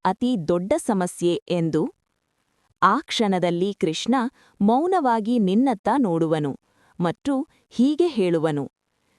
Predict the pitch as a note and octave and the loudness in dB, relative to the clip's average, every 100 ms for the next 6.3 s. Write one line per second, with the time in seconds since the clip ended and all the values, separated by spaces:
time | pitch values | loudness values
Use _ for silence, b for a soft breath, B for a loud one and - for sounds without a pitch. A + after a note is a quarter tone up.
0 | _ G3+ B3+ E4+ G4 - B3 B3+ - C4 | _ 2 2 2 0 -2 -2 -2 -2 -4
1 | C4+ D#3+ F3 F3+ C#4+ C#4+ C4+ A#3+ C4 G#3+ | -4 0 -2 0 -2 0 -2 -2 -4 -4
2 | E3+ G#3 - F#3 F3 D#3+ D#3 D3 G#3 C#4 | -2 -2 -2 -2 0 0 0 0 -2 -2
3 | B3 b b b - A#3+ D#4 F#4 D#4 G#3+ | -4 b b b 0 2 2 0 0 -2
4 | A#3+ - C4+ C4 - F3+ A#3 C#4+ - G3+ | -4 -4 -4 -4 -4 -2 -2 -4 -4 -6
5 | - D#4+ A#3 G3+ E3+ E3+ A3 - E3 D#3+ | -2 -2 0 0 -2 -2 -2 -2 -4 -6
6 | - D#3 | -4 -4